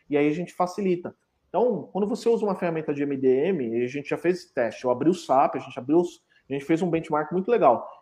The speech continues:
A gente abriu o sap e falou assim, "Pessoas, você tem que cadastrar esse cliente." O pessoal começou a abrir o A X K zero um na mão, cadastrando, e a gente fez um quatro M D G onde ele puxa tudo automático da internet. É,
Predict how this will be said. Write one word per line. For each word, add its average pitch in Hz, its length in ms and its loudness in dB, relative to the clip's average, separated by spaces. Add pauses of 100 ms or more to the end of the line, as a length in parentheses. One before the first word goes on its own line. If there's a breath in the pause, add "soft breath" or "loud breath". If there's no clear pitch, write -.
A 135 40 -12
gente 143 120 2
abriu 156 220 4
o - 20 -4
sap 151 380 4
e 180 40 -2
falou 180 200 2
assim, 127 340 -8 (320)
"Pessoas, 143 480 6
você 139 140 -2
tem 147 140 -6
que 151 60 -12
cadastrar 147 760 0 (240)
esse 175 680 2
cliente." 143 400 2
O - 20 -14
pessoal 135 240 -4
começou 143 380 -2
a 143 40 4
abrir 139 140 0
o 156 80 4
A 151 60 -2
X - 200 -10
K 151 200 0
zero 143 260 0
um 147 40 -2
na 151 140 -2
mão, 135 260 -2
cadastrando, 147 840 -2 (380)
e 147 60 -4
a 143 40 0
gente 147 200 -6
fez 151 160 0
um 156 80 -4
quatro 151 260 0
M 151 100 -2
D 143 120 0
G 139 120 -6
onde 151 140 -4
ele 156 80 -4
puxa 156 260 -8
tudo 156 200 -4
automático 151 500 -6
da 143 80 -4
internet. 143 680 -8 (560)
É, 123 500 0